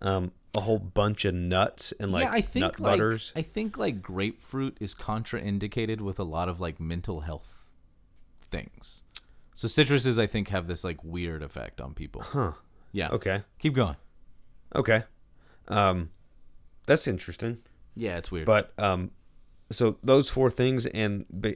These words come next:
Speaker 1: water and tea. So, like, no booze, um, n-, no Cokes, obviously, 'cause too, you know, no processed sugars. You're, you're allowed, like, you know, twenty-five grams a day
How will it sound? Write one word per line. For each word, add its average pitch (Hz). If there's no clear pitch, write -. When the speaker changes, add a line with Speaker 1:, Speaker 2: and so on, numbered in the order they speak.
Speaker 1:
water 110
and 95
tea. 87
So, 92
like, 90
no 98
booze, 95
um, 92
n-, 69
no 90
Cokes, 98
obviously, 95
'cause 85
too, 101
you 98
know, 90
no 90
processed 95
sugars. 92
You're, 101
you're 98
allowed, 90
like, 82
you -
know, 90
twenty-five 101
grams 95
a 87
day 90